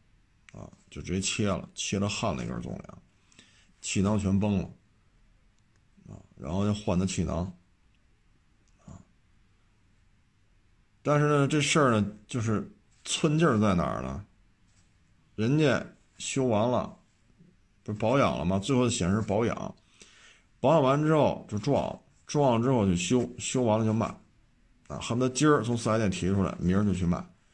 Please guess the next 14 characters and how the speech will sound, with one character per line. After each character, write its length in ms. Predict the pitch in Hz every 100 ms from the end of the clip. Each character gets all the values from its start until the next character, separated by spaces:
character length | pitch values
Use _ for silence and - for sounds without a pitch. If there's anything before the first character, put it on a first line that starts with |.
| _ _ -
这 100 | 107
记 180 | -
录 120 | 123 95
没 120 | 110
上 160 | 101
传。 320 | 82 80 98 - - _ _ _ _ _ _ _ _ _ _ _ _ - -
所 160 | 127
以 40 | 131
查 180 | 117 131
记 140 | 127
录 260 | 135 104 98
就 140 | 113
是 60 |
他 80 | 110